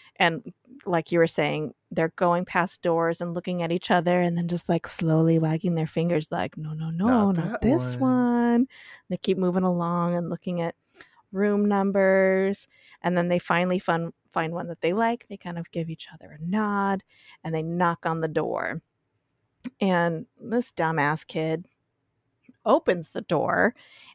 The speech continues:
Speaker 1: and the henchman kind of bound in, grab this kid,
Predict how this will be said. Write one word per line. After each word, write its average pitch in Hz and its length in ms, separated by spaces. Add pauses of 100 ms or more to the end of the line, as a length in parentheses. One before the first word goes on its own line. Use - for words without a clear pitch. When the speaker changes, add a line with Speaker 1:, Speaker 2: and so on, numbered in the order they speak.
Speaker 1:
and 240 120
the - 60
henchman 226 420
kind 156 180
of 135 120 (920)
bound 180 360
in, 175 440
grab 170 360
this 170 220
kid, 156 500